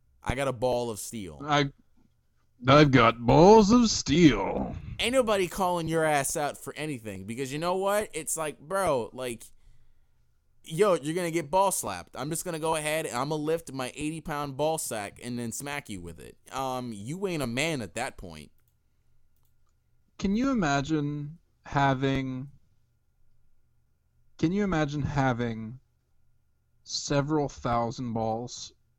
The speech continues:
Speaker 2: and then being hit in the dick?
Speaker 1: I mean, Vegeta got hit in the dick.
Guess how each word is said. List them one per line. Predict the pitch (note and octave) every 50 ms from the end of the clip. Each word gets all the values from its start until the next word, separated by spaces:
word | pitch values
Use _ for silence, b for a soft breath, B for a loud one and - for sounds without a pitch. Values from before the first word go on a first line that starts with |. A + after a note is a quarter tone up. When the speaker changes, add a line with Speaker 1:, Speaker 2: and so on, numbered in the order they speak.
| _ _
Speaker 2:
and | C#3+ B2+
then | A#2+ B2 A#2
being | A#2+ A#2 A#2 A2+
hit | A2 A#2+ A#2 -
in | - A#2
the | A2 G#2+
dick? | A2 G#2 A#2 A#2+ - - - - - _ _ - - - - _ _ _ _ _ _ _ _ _ _ _ _ - - - _ _ - - - - - _ - -
Speaker 1:
I | D3
mean, | E3 D3 C3+
Vegeta | B2+ C#3 B2 F#2+ G2 B2 C#3+ D3+ A2
got | G2 F#2 E2
hit | E2+ F2+ E2+
in | D#2
the | D#2 D#2
dick. | D2+ D#2 D#2+ E2+ - -